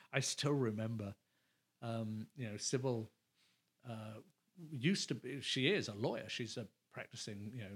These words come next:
registered lawyer. But then what happened wa-, and she does, you know, she's doing some legal work for someone now.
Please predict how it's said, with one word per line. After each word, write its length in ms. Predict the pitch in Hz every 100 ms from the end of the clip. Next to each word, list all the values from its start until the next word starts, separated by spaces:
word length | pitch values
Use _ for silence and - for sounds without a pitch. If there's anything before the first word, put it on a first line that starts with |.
| 104
registered 400 | 110 - - 101
lawyer. 280 | 131 104 - _ _ _ _ _ _ _ -
But 160 | 127 143
then 300 | 135 131 127
what 200 | 120 135
happened 300 | 170 147 117
wa-, 80 | 104
and 140 | 135
she 120 | -
does, 340 | 117 143 151 -
you 80 | 131
know, 80 | 95
she's 220 | 120 107
doing 300 | 117 113 107 -
some 180 | - 101
legal 260 | 107 120
work 200 | 110 110
for 100 | -
someone 280 | 107 104 101
now. 260 | 117 131